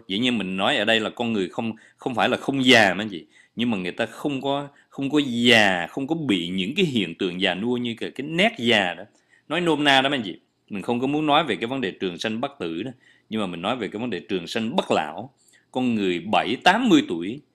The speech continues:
sáu mươi tuổi nhìn vẫn giống như là ba mươi, bốn mươi mấy anh chị. Và đó là cái ý mà chúng tôi muốn, muốn trình bày về cái vấn đề chống lão hóa. Chống lão hóa ở đây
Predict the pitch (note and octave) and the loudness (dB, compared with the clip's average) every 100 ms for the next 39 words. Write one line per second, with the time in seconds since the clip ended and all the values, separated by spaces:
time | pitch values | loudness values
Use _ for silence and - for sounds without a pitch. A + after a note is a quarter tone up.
0 | _ - G#3 C4 F#3+ D3 F2+ B2 D3 A2 | _ 0 2 6 6 6 2 4 6 6
1 | F2 F#2+ C#3+ F3 A3 E3 F#2+ G2+ C3 C3+ | 2 -4 0 0 2 0 2 4 6 6
2 | B2+ C3+ E3+ B2+ A2+ A#2 - - _ _ | 4 2 2 2 2 -2 -8 -16 _ _
3 | _ F2+ F#2 B2+ G#2 A2 G#2+ D3 C#3 E2+ | _ -6 0 2 0 -2 0 0 -2 -6
4 | A2 A2 F#2+ G2+ A2+ A#2 A#2+ A2+ F2+ E2+ | -6 -6 -6 -6 -8 -8 -10 -8 -6 -4
5 | E2 D#2+ D#2 G2+ A#2+ D#2+ D2+ B2 F3 A2 | -4 -6 -12 -12 -8 -10 -4 -4 -2 0
6 | F#2 A2+ B2 - _ _ _ D3+ F#3 B2 | -2 -2 -6 -10 _ _ _ 0 2 4
7 | G2+ C3+ D#3 G#2+ B2 A#2 | 4 4 4 6 6 4